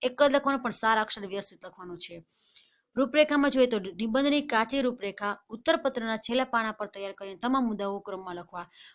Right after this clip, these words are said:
અને આ રીતે પણ શું કરી શકાય, તો સૌપ્રથમ વિચારી લેવાનું કે આપણે કયો નિબંધ લખવાનો છે. હવે આરંભ, એની શરૂઆત કેવી હોવી જોઈએ, તો કે નિબંધની શરૂઆત આકર્ષક અને વિષયને અનુરૂપ હોવી જોઈએ.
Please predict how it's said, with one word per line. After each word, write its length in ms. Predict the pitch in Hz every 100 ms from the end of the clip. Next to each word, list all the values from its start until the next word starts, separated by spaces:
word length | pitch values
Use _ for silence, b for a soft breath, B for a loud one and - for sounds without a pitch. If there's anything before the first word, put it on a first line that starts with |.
| B
અને 100 | 208
આ 160 | - 254
રીતે 180 | 262
પણ 140 | 269 247
શું 200 | - 233
કરી 160 | 202
શકાય, 260 | 180 196 190
તો 100 | 180
સૌપ્રથમ 480 | - 262 262 247 185
વિચારી 340 | 220 233 247
લેવાનું 180 | 214 208
કે 40 |
આપણે 120 | 202 196
કયો 200 | 226 254
નિબંધ 260 | 214 202 165
લખવાનો 460 | 185 - 180 175
છે. 240 | 165 170 165 _ _ _ _ _ _ _ _ _ - B B
હવે 80 | -
આરંભ, 340 | 233 269 262 226
એની 140 | 247
શરૂઆત 400 | 247 262 302 302
કેવી 220 | 269 220
હોવી 120 | 190
જોઈએ, 220 | 190 185 170 B B B
તો 80 | 269
કે 60 |
નિબંધની 460 | 262 233 247 294 302
શરૂઆત 400 | - 247 254 254 254 -
આકર્ષક 500 | 220 240 277 - 285
અને 160 | 269
વિષયને 440 | 196 208 247 285 262 -
અનુરૂપ 300 | 240 247 202
હોવી 180 | 196
જોઈએ. 220 | 190 185